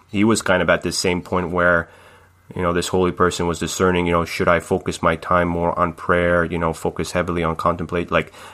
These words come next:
this sort of contemplative life, or should it be more active and sort of, uh, focus on preaching?"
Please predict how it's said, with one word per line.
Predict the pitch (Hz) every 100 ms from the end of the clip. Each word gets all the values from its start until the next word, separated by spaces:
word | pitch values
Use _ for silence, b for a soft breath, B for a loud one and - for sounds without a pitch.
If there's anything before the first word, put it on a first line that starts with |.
| B -
this | 95 -
sort | - 92
of | -
contemplative | 95 - 101 92 92 87 90
life, | 87 101 - B B B B _
or | 104 104 98 90
should | 82 92
it | 85
be | 87
more | 87 -
active | 92 101 - 80
and | 82 80
sort | - 82
of, | 80
uh, | - 82 82 82
focus | 80 90 - -
on | 80
preaching?" | - 123 - 76